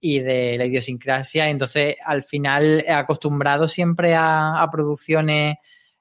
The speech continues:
eh, mayoritariamente americanas, pues como que gusta también, eh, asomarse a otras formas de ver el mundo y de entender la cinematografía.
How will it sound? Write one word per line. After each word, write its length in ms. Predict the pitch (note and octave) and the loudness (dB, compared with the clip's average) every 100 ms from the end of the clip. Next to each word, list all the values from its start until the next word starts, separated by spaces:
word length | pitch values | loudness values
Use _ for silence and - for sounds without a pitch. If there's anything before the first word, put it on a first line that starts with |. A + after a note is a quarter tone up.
| - | 0
eh, 180 | E3+ D3 | 2 4
mayoritariamente 1400 | D3 D3+ D3 D#3 D3+ D3 D3+ D3 D3 C#3+ C#3+ C#3 C#3 | 4 2 4 4 4 2 0 2 2 4 4 4 4
americanas, 600 | C#3+ D3 D3 C#3+ D3 D#3 D#3 | 2 2 -2 0 0 0 0
pues 260 | D#3 C3+ | 0 0
como 220 | - D3 C#3 | -2 -2 0
que 100 | D3+ | 0
gusta 440 | C#3 E3+ E3+ C#3+ | 4 2 0 -4
también, 440 | C3+ C3+ C#3 C3+ C3+ | -4 -4 -4 -4 -6
eh, 260 | C3 C3 | -6 -4
asomarse 480 | C3 - C#3 C#3 C#3+ | -4 -2 -2 -2 0
a 60 | C#3+ | 0
otras 280 | D#3 D3 | 0 -2
formas 340 | - D#3 C#3 C3 | 0 0 0 0
de 140 | C3 | 0
ver 160 | C3 C3+ | 0 0
el 140 | C3 | -2
mundo 280 | C3+ C#3 C3+ | -2 -2 0
y 60 | C3 | 0
de 240 | C3 B2+ | 0 -2
entender 400 | B2+ B2+ B2+ C3 | -4 -8 -6 -6
la 420 | B2+ B2 B2 B2 A#2+ | -4 -2 -2 -4 -6
cinematografía. 800 | B2+ B2 B2 C3 B2 - C3 | -12 -10 -10 -12 -16 -18 -20